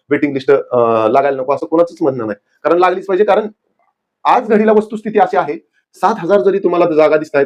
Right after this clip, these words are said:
आणि ह्याच्यासाठी पंधरा हजार उमेदवार हे जरी जनरल मेरिट लिस्ट मध्ये असले तरी हे सात हजार जे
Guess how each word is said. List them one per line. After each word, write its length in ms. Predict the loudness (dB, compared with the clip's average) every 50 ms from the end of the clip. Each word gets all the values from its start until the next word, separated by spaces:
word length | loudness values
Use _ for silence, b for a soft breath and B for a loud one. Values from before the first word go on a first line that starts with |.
| 0 0
आणि 100 | -4 -6
ह्याच्यासाठी 380 | -6 -8 -10 -12 -12 -14 -10
पंधरा 300 | -8 -6 -4 -4 -4 -4
हजार 320 | -6 -8 -2 0 0 0 0
उमेदवार 420 | -2 -6 -6 -4 -2 0 0 -2 -2 -6 _ _ _ _ _ -6
हे 60 | -4
जरी 240 | -2 -2 -2 -2 -4 -8 -14 _ _ _ _ _ _ _ _ _ _ _ _ _ _ _ _ _ _ -2
जनरल 220 | 0 0 0 -2 -2
मेरिट 220 | -4 -6 -4 -4
लिस्ट 160 | -4 -2 -2
मध्ये 180 | 0 0 0 0
असले 240 | 0 -2 -6 -6 -6
तरी 380 | -8 _ _ _ -2 -2 0
हे 140 | 2 0 0
सात 220 | 0 0 -2 -2
हजार 220 | 0 2 2 2 2
जे 100 | 2